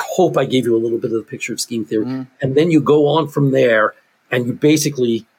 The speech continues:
Speaker 1: transcend scheme theory to this whole new vision where now a point is no longer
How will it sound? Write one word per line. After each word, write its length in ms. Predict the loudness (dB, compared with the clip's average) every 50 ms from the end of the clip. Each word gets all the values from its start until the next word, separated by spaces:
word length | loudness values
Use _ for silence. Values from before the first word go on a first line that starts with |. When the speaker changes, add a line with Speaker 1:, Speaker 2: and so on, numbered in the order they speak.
| _ _ _ _ _ _ _ -4
Speaker 1:
transcend 640 | -2 0 0 0 0 0 0 2 2 4 4 4 2
scheme 360 | 0 -2 -4 -4 -6 -6 -6
theory 360 | -8 -6 -6 -4 -4 -4 -4 -4
to 160 | -2 -2 0
this 200 | 2 0 0 0
whole 680 | -2 -6 -2 2 4 4 6 6 6 4 4 2 0 -4
new 340 | -2 2 4 4 4 4 4
vision 500 | 2 0 0 0 -2 -6 -8 -12 -18 -20 _ _ _ _ _ _ _ _ _
where 240 | 0 2 2 2 2 0 _ _ _ _ _ _ _ _ -4 -2
now 340 | 0 2 2 2 2 2
a 100 | 0 0
point 520 | -2 -2 -2 -2 -2 -2 -4 -6 -10 -16 -20 _ _ _ _ 0
is 220 | 2 2 2 2
no 180 | 2 2 4 4
longer 840 | 4 4 4 4 4 4 4 4 2 2 2 2 2 2 2 0